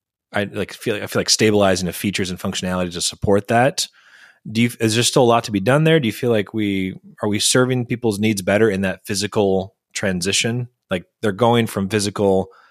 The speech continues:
to trying to get online. Sometimes they still have a retail store. I'm hearing you guys are being focused more on that spot. And yeah, like, what are you, what are you hearing from folks? Is it, is it getting better?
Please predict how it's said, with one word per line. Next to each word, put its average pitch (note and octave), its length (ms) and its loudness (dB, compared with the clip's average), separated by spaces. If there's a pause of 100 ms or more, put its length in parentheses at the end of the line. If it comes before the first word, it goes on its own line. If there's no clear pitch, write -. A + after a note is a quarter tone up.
(140)
to - 100 -12
trying G#2+ 160 0
to G#2 60 -2
get G2 100 0
online. F2+ 420 -2
Sometimes G2+ 320 -6
they F#2 80 -6
still - 200 -4
have F#2+ 100 -2
a F#2 40 -2
retail F2 440 -4
store. F2 500 -6 (320)
I'm G#2+ 140 2
hearing B2+ 480 4 (540)
you A#2+ 160 4
guys A2+ 260 6
are G2+ 60 2
being G2 200 -2
focused F#2+ 400 -4
more G2 200 0
on F2 120 -2
that F2+ 320 -4
spot. - 840 -2 (800)
And F#2 640 -4 (440)
yeah, C3 200 2
like, F#2 100 -8
what A2 160 2
are C3 60 4
you, B2 120 0
what A#2+ 120 -2
are C3+ 40 0
you A#2+ 100 2
hearing A2+ 240 -2
from E2 200 -14
folks? - 460 -6
Is F#2 160 -10
it, F2+ 120 -8 (200)
is G2+ 100 -4
it G2 60 -4
getting G#2 260 2
better? G#2 340 -4